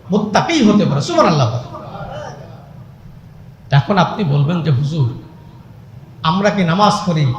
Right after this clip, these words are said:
মুমিন না?" অবশ্যই মুমিন, কিন্তু আমরা কেমন মুমিন? শুধু নামাজটাকেই সীমাবদ্ধের ভিতরে থাকি, রোজাটাকেই সীমাবদ্ধের ভিতরে থাকি। আমার ভাইরা, যদি আল্লাহ রসুল এটাই যদি করতেন, তাহলে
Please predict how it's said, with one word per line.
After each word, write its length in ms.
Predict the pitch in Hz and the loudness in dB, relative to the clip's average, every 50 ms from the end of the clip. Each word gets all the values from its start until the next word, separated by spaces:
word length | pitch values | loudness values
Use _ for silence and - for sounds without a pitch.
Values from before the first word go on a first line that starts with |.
| - - - - - - 165 | -6 -10 -14 -16 -12 -8 -6
মুমিন 460 | 165 - - 208 240 285 302 294 262 | -6 -4 0 2 2 2 2 2 2
না?" 140 | 208 151 143 | 2 2 2
অবশ্যই 480 | 151 226 359 330 - - - 392 302 | 0 0 0 0 0 2 2 2 2
মুমিন, 540 | 247 240 240 214 190 180 160 139 123 123 - - - - | 0 0 0 0 0 0 0 0 -2 -4 -6 -10 -10 -8
কিন্তু 220 | 202 180 - 226 | -8 -4 -2 -2
আমরা 220 | 208 208 214 214 202 | -2 0 0 -2 0
কেমন 360 | - - 320 349 381 370 339 | 4 6 6 6 6 4 2
মুমিন? 500 | 302 302 302 294 226 202 185 156 131 123 - - - - - - - - - - - | 2 0 0 2 2 2 2 2 0 -2 -6 -10 -14 -18 -20 -20 -20 -20 -20 -20 -12
শুধু 220 | - - 156 151 | -6 -2 0 0
নামাজটাকেই 680 | 156 160 180 214 240 226 - - - 196 160 170 170 147 | 2 2 2 4 4 2 2 0 -2 -4 -2 -2 -2 -4
সীমাবদ্ধের 600 | - - - 151 135 147 220 208 151 127 156 143 | -4 -4 -4 -4 -4 -4 -4 -4 -6 -4 -4 -2
ভিতরে 320 | 131 139 127 - 131 131 | -2 -2 -2 -2 -4 -4
থাকি, 360 | 117 - 127 117 - 127 117 - - - - - - | -2 0 -2 0 0 -2 -4 -4 -6 -12 -14 -2 2
রোজাটাকেই 560 | 151 190 208 190 247 233 233 220 - 359 339 | 4 6 8 8 6 6 6 4 4 4 0
সীমাবদ্ধের 520 | - - 294 269 247 233 240 240 - 208 170 | 0 0 -2 -2 -2 -2 -4 -6 -6 -6 -4
ভিতরে 340 | 156 156 180 156 170 156 135 | -2 -2 -2 -2 -2 -4 -2
থাকি। 320 | - 147 131 - 165 156 | -2 -2 -2 0 0 0
আমার 200 | 147 160 170 156 | 0 2 4 4
ভাইরা, 400 | 131 143 147 151 190 196 160 - - - - - - - - 143 | 6 6 6 4 4 2 0 0 -4 -8 -12 -14 -14 -8 -2 0
যদি 200 | 185 202 196 208 | 2 2 4 4
আল্লাহ 300 | 180 185 185 190 185 180 | 4 4 2 0 -2 -2
রসুল 360 | 175 - - 269 262 214 247 - - | -4 -4 -4 -4 -4 -4 -6 -6 -6
এটাই 280 | 175 175 339 339 349 | 2 4 4 4 4
যদি 240 | 269 208 285 262 277 | 2 0 -2 -2 -2
করতেন, 480 | - - 233 240 240 - 269 254 202 - - | 0 0 0 0 0 0 0 0 0 0 0
তাহলে 260 | 208 214 233 220 | 0 2 2 0